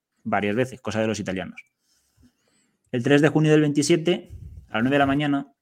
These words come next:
un granjero encuentra un ciclista tendido sobre la cuneta, que estos son costumbres de rojos.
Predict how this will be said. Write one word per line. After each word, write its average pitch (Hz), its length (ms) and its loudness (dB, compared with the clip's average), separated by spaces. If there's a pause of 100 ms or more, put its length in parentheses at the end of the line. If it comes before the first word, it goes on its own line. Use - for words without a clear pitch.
un 139 120 -2
granjero 139 360 0
encuentra 131 300 0
un 123 60 -2
ciclista 120 300 -2
tendido 120 240 2
sobre 110 160 -2
la 104 100 0
cuneta, 107 380 -4 (380)
que - 80 -8
estos 110 120 -6
son 110 120 0
costumbres 104 320 0
de - 80 0
rojos. - 280 -4